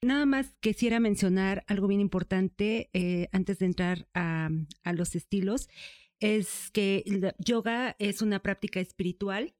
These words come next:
milenaria y es la unión de la mente, el cuerpo y el alma.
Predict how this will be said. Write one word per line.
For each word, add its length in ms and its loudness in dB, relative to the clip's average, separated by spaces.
milenaria 800 2
y 260 0
es 160 0
la 120 0
unión 420 2
de 120 -2
la 120 0
mente, 560 -2
el 200 -2
cuerpo 560 -4
y 140 0
el 120 0
alma. 400 -2